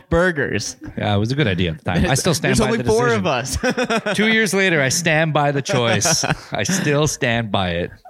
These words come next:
Speaker 2: I would do it exactly the same. It makes me wanna go get a burger right now. I'm not even lying.
Speaker 1: Well, there you go.
Speaker 2: Cool. All right. Well,
Speaker 1: All right.
Speaker 2: I think we're good to wrap it up, man. Forty-five minutes.
Speaker 1: I think so.
Speaker 2: Our shortest pod ever.
Speaker 1: Yep. Probably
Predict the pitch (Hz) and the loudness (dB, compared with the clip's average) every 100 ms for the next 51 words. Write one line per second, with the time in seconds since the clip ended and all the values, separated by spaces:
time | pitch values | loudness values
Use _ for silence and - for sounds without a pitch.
0 | - - - - - - - 107 104 117 | -20 -16 -16 -16 -20 -10 -2 0 0 0
1 | 107 101 104 113 - 117 101 104 110 143 | 0 -2 -2 -2 0 0 0 0 0 0
2 | 160 131 117 107 101 92 92 90 85 78 | 0 -2 0 0 0 0 0 0 -2 -2
3 | 85 82 87 82 78 78 78 - 101 95 | -2 0 0 0 -2 -2 -4 -6 -4 -2
4 | 92 92 101 92 - _ _ _ 120 127 | -2 -2 -2 -2 -6 _ _ _ -2 -2
5 | - - 135 170 110 127 127 135 117 151 | -2 -2 0 0 0 0 0 -2 -4 -4
6 | 151 135 135 120 117 127 120 120 - 113 | -2 0 0 -2 -2 -2 0 0 0 0
7 | 139 139 127 127 123 117 127 156 - - | 0 -2 -4 -2 -2 0 0 0 -2 -8
8 | - _ - 117 104 101 123 196 196 - | -10 _ -8 -6 -4 -4 -2 -2 -4 -6
9 | 110 113 113 - 123 123 113 117 131 123 | -4 0 -2 -2 -4 -2 -2 0 -2 -2
10 | - _ _ _ _ - 135 - - _ | -10 _ _ _ _ -2 -2 -2 -10 _
11 | _ _ _ _ _ - - 120 104 98 | _ _ _ _ _ -12 -4 -2 -2 -4
12 | 107 101 101 98 98 98 98 95 | -2 0 0 0 0 0 0 -2